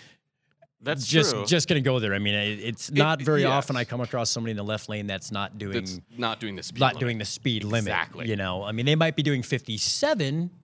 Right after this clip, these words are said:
Speaker 2: in a fifty-five, and you're like, "Okay, really?
Speaker 3: But
Speaker 2: Move over."
Speaker 1: Right.
Speaker 2: But nine
Speaker 3: Yeah.
Speaker 2: times out of ten, and they're doing sixty-five in a fifty-five, and
Speaker 3: Exactly.
Speaker 2: I'm
Speaker 1: What
Speaker 2: doing,
Speaker 1: I,
Speaker 2: like,
Speaker 1: what I
Speaker 2: eighty,
Speaker 1: hate
Speaker 2: but
Speaker 1: about
Speaker 2: that's
Speaker 1: this
Speaker 2: just me.
Speaker 1: is when the guys, they see you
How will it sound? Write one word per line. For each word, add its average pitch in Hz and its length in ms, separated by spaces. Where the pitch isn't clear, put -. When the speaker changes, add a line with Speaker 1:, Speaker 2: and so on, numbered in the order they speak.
Speaker 2:
in 139 80
a 117 60
fifty-five, 92 540
and 92 80
you're 92 100
like, 92 100
"Okay, 90 300
really? 90 400
Speaker 3:
But 110 160
Speaker 2:
Move 82 100
over." 85 360
Speaker 1:
Right. - 80
Speaker 2:
But 185 140
nine 202 400
Speaker 3:
Yeah. 185 40
Speaker 2:
times 180 280
out 170 80
of 147 80
ten, 143 340
and 131 160
they're 135 100
doing 123 240
sixty-five 92 720
in 87 60
a 90 40
fifty-five, - 280
and 90 100
Speaker 3:
Exactly. 76 180
Speaker 2:
I'm - 40
Speaker 1:
What 175 100
Speaker 2:
doing, - 180
Speaker 1:
I, - 20
Speaker 2:
like, 82 200
Speaker 1:
what 165 140
I 214 40
Speaker 2:
eighty, 170 100
Speaker 1:
hate 151 80
Speaker 2:
but 180 40
Speaker 1:
about 208 200
Speaker 2:
that's - 60
Speaker 1:
this 233 60
Speaker 2:
just 87 100
me. 80 240
Speaker 1:
is 135 160
when 147 140
the 131 80
guys, 139 540
they 127 180
see - 280
you 92 400